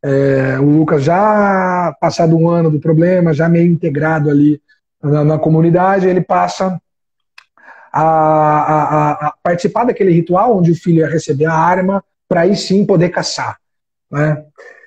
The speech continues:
E, e ele sai junto com o filho pra, pra fazer a primeira caça. Ele se afasta um pouco do filho e, de repente, um tiro. Ele abaixa o tiro, olha pra ver quem foi, né? Como se tivessem atirado nele. Não fica claro isso, fica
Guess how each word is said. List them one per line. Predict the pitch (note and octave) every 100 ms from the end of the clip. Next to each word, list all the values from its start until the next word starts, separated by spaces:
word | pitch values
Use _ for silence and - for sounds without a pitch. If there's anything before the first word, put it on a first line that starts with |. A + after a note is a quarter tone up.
| _
E, | - F3+ F#3 F#3 F#3 F3+ F3 E3+ E3 D#3+ D#3 D3+ C#3+ C#3+ _ _ _ _ _ _ _ _ _ _ _ _ _ _ -
e | G3
ele | A#3+ D#4
sai | D4+ C#4+
junto | C4 -
com | C4
o |
filho | - D#4+ F#3
pra, | - D3
pra | - D3+
fazer | - C3+ D#3
a |
primeira | D#3 D3+ E3
caça. | - F#3+ G3 - B3+ _ _ _ _ _ _ -
Ele | C#4
se | D#4
afasta | D4 C4 A#3+ A#3
um |
pouco | G#3 A#3 G#3+
do | G#3+
filho | - C#4
e, |
de | C4
repente, | B3 B3 -
um | G#3+
tiro. | - F#3+ B2 - _ _ _ _ _ _ _ - - _
Ele | C#3+ D3
abaixa | C3+ D#3+ G3+ - F3
o |
tiro, | - F#3+ G#3
olha | D3+ F3 G3+
pra | E3+
ver | D3+
quem | D3+ D3
foi, | - D#3+ G3+ A#3 _ _ _ _ _ _ -
né? | D3 D#3 E3+ F3
Como | - D3
se | C#3+
tivessem | D#3+ E3+ - F3+
atirado | F3 - F#3 F#3
nele. | G#3 A#3 F3+ D#3+
Não | E3+
fica | A3 G3+
claro | - G3+ G3+
isso, | F#3+ D#3 -
fica | D#3+ - F#3 E3 D3+